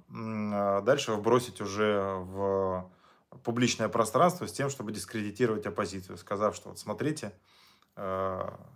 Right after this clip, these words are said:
оппозиционер, а на самом деле он вот связан с, э, ворами в законе и так далее. Ну и понятно, что после этого,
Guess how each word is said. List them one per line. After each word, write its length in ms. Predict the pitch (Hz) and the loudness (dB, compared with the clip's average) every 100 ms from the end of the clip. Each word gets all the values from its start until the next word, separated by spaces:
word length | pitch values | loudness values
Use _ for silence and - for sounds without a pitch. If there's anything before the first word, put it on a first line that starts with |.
| - | -12
оппозиционер, 720 | - 107 104 120 117 156 165 | -8 -8 4 6 8 8 8
а 140 | 90 | 6
на 120 | 87 90 | 0 0
самом 300 | 131 113 101 | 2 2 2
деле 200 | 110 101 | -2 0
он 180 | 98 | 0
вот 180 | 92 90 - - - - | -4 -10 -16 -20 -20 -20
связан 600 | - - 113 120 107 104 92 - - _ | -12 6 12 12 12 4 -4 -14 -20 _
с, 260 | - - 104 | -10 -8 -2
э, 260 | 101 98 | 0 2
ворами 360 | 98 104 101 101 | 2 4 4 0
в 60 | |
законе 420 | 95 104 156 151 104 | 0 0 2 0 0
и 40 | |
так 200 | 92 95 | -2 0
далее. 220 | 95 90 | 0 0
Ну 120 | 98 | -2
и 40 | 135 | -2
понятно, 480 | 101 107 123 101 95 | 0 0 0 -2 -8
что 480 | - 98 95 92 87 | -6 -2 -2 -2 -4
после 260 | 101 - 117 | -6 0 0
этого, 360 | - 98 92 | 0 -2 -2